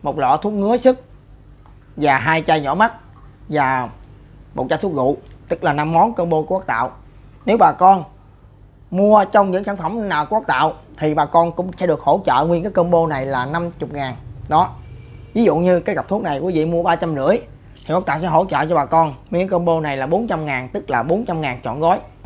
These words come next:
Tiếp tục đến là chai thuốc nhỏ Diêm Son, trị Diêm Son, lỗ tai thúi cũng vẫn được luôn ha. Mình thấm bông gòn mình xe vào. Tiếp tục đến là cái chai, à, cái chai ngứa. Thì cái chai ngứa này đó là nó tổng cộng nó là mười tám vị thuốc bắc,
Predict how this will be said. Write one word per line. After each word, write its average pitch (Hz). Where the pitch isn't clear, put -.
Tiếp 311
tục 175
đến 214
là 170
chai 170
thuốc 214
nhỏ 170
Diêm 180
Son, 165
trị 147
Diêm 175
Son, 175
lỗ 127
tai 175
thúi 220
cũng 190
vẫn 185
được 165
luôn 175
ha. 196
Mình 135
thấm 208
bông 185
gòn 143
mình 143
xe 175
vào. 131
Tiếp 196
tục 170
đến 208
là 185
cái 202
chai, 180
à, 170
cái -
chai 190
ngứa. 214
Thì 151
cái 202
chai 196
ngứa 202
này 160
đó 196
là 135
nó 175
tổng 190
cộng 151
nó 196
là 156
mười 143
tám 214
vị 147
thuốc 180
bắc, 226